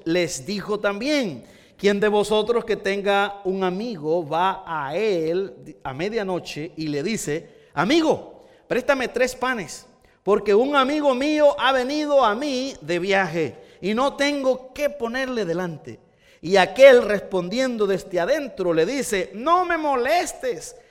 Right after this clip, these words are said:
la puerta ya está cerrada y mis niños están conmigo en cama, no puedo levantarme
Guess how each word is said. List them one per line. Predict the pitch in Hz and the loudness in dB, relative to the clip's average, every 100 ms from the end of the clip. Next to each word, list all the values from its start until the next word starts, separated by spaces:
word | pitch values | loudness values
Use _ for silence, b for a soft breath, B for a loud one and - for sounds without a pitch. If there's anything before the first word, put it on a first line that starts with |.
| b | b
la | 175 226 220 | 0 0 4
puerta | 302 330 320 269 | 8 8 8 0
ya | 262 294 | 2 2
está | 247 - 277 285 | 0 -2 0 0
cerrada | - 226 208 220 262 233 151 117 - - - - | 0 -2 0 0 2 2 0 -2 -14 -20 -20 -2
y | 254 | 0
mis | 247 240 | 0 0
niños | 233 330 370 302 240 208 | 0 2 2 2 -2 -2
están | 202 - 269 - | -2 0 -2 0
conmigo | 254 220 262 247 175 - B B B - | -2 0 -2 0 0 -2 B B B -8
en | 175 185 | -6 -4
cama, | 226 247 233 160 - | 0 2 2 0 -4
no | 208 311 311 | 0 2 4
puedo | 320 349 330 | 8 10 12
levantarme | 302 262 240 311 277 220 135 | 10 8 4 6 6 4 -2